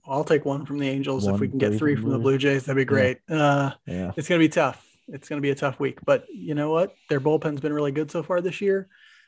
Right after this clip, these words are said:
Speaker 1: Maybe the, if, maybe if Singer gets back on track,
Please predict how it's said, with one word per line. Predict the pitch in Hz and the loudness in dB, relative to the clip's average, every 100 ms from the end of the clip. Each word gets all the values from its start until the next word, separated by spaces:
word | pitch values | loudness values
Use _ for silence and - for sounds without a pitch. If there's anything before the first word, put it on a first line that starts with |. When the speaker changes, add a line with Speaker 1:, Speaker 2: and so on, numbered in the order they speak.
| _ | _
Speaker 1:
Maybe | 143 147 147 | -4 2 2
the, | 139 | 0
if, | 143 - 220 | -4 -8 -6
maybe | 156 143 139 | -2 2 2
if | - | 0
Singer | - 170 160 | -2 -2 0
gets | 156 156 | -2 -2
back | - 151 | -2 -4
on | 156 151 | -4 -6
track, | 160 156 151 - | -2 -2 -2 -6